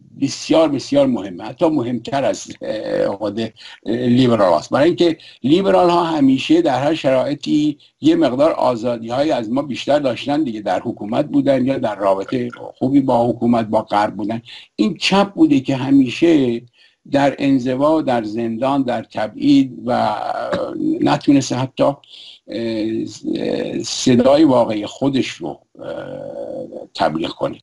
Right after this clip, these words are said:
من می‌گم آقا، ما تا مرحله دموکراسی و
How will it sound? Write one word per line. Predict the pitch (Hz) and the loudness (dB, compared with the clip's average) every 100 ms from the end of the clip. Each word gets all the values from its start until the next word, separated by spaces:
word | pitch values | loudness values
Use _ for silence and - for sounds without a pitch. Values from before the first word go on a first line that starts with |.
| _ _ - - - - | _ _ -20 -20 -14 2
من | - | 4
می‌گم | - - | 4 4
آقا، | 311 277 - - _ - | 4 2 0 -6 _ -2
ما | 143 180 214 - - _ _ - | 2 4 4 2 -2 _ _ -10
تا | - 254 202 | 0 2 4
مرحله | 196 190 160 165 165 160 160 | 2 0 0 0 0 2 2
دموکراسی | 151 156 139 - 127 120 113 110 110 - _ _ _ | 4 2 0 -2 -4 -4 -8 -8 -8 -16 _ _ _
و | - | -4